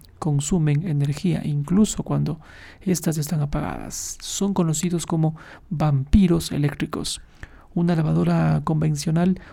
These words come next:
utiliza unos ciento cincuenta y cinco litros de agua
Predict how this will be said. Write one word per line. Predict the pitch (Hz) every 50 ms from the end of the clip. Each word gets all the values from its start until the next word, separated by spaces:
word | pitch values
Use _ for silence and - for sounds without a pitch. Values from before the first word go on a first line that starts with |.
| - -
utiliza | - 165 156 - 151 151 160 156 - 160
unos | 156 160 160 160 165 160 - - 196
ciento | - - 175 165 165 160 - 160
cincuenta | - - 160 170 160 151 160
y |
cinco | - - 165 160 - 160
litros | 151 165 160 165 165 175 170 - -
de | 160 156
agua | 175 180 165 160 180 185